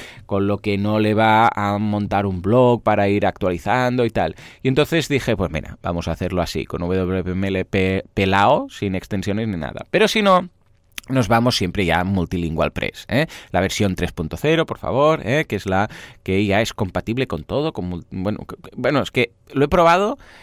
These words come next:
con todo tipo de plugins y ninguno me da error. O sea, lo he probado con, a ver, no todos, evidentemente, porque hay algunos que simplemente no van a funcionar porque no están preparados para multisite, pero con todos los plugins típicos, los clásicos,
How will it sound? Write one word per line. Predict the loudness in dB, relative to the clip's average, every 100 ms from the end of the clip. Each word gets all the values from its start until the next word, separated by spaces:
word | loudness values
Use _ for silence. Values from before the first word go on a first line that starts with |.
| -20 -10
con | 0 0
todo | 2 2 2
tipo | 0 2
de | 2
plugins | 2 0 -4 -2 -2 2
y | 0 2
ninguno | 2 2 2 0 2
me | 2
da |
error. | 2 0 -2 -6
O |
sea, | 0 2
lo | 2
he |
probado | 2 0 0 -2
con, | -2 -2 -4
a | 0
ver, | 2 0 -2
no | -6
todos, | 0 2 2 -2
evidentemente, | -4 -4 -4 -4 -4 -6
porque | -10 -10
hay | -8 -6
algunos | -6 -4 -6 -4
que | -6
simplemente | -4 -4 -2 -4 -4
no | 0
van | 0
a | 0
funcionar | -4 -4 -2 -2
porque | -4 -6
no | -6
están | -6 -8
preparados | -6 -4 -4 -4
para | -6 -4
multisite, | -6 -6 -2 -2 -2 -10 -20 -20 -20 -2
pero | 2 4 4 0
con | -4 0
todos | 0
los | 0
plugins | -2 2 2 0 -6 -12 -2
típicos, | 0 2 -2 -2 -4 -4
los | -8
clásicos, | 0 2 2 -2 -6 -2 -2 -4